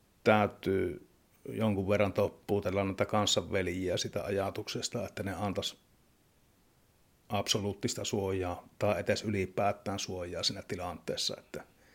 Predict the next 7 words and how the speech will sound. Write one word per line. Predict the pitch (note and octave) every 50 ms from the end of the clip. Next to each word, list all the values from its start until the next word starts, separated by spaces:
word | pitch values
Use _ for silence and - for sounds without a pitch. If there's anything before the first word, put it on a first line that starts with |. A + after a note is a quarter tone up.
| - - - - - - - - - - - - - - -
että | - - A#2
ne | A2+
on | G#2+ G2+
teknisesti | - C#3 C#3+ - - F#2+ - - - A2+
kovin | - - A2+ G#2 F#2 - -
haastavia, | C3+ C3+ C3+ B2+ - - B2 G2 G#2 G#2 A2 G2+ F2 - - - -
tyypilliset, | - A#2+ A2+ G2 G#2 G2 F#2+ F2 G#2+ F#2+ -